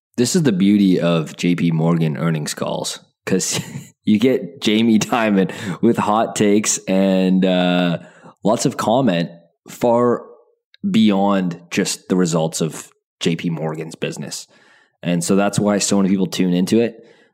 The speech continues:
not only 'cause it, I think, you know, being the largest bank, it is a good proxy for the U S economy, but also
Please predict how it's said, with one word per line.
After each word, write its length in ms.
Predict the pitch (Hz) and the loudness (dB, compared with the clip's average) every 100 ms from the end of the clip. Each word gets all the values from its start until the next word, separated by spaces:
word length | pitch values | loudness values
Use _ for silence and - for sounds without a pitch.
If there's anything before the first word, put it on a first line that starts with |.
| - | -4
not 60 | 151 | 0
only 160 | 156 | 0
'cause 220 | 135 120 | 2 2
it, 140 | 104 95 | 2 2
I 100 | 95 | -2
think, 300 | 87 92 - | -2 -4 -4
you 120 | 90 | -4
know, 220 | 85 82 | 0 -2
being 540 | 80 82 87 87 80 - | -2 -2 0 0 -2 -4
the 80 | 87 | -4
largest 360 | 80 78 78 - | -2 -2 -4 -2
bank, 300 | 101 98 82 | -2 0 0
it 80 | |
is 140 | 92 92 | 0 0
a 80 | 85 | -2
good 400 | - - 82 - | -4 -2 -2 -2
proxy 500 | 82 78 80 - 78 | -2 -2 -6 -6 -8
for 340 | - 80 80 | -6 -4 -4
the 100 | 76 | -4
U 120 | 78 | -6
S 140 | 76 - | -6 -8
economy, 420 | 85 82 92 135 | -8 -4 0 0
but 200 | 107 107 | 0 2
also 520 | 110 110 113 117 113 | 0 0 2 2 0